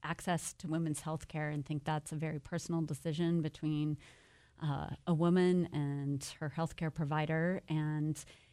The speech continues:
in part, y-, I am able to be running for mayor right now, and my husband is at the point where he's at in his career because we had the agency to determine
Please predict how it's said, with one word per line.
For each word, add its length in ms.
in 200
part, 680
y-, 140
I 720
am 140
able 240
to 80
be 260
running 360
for 180
mayor 320
right 260
now, 360
and 420
my 240
husband 800
is 280
at 200
the 80
point 400
where 120
he's 300
at 280
in 120
his 260
career 480
because 260
we 140
had 160
the 180
agency 600
to 160
determine 840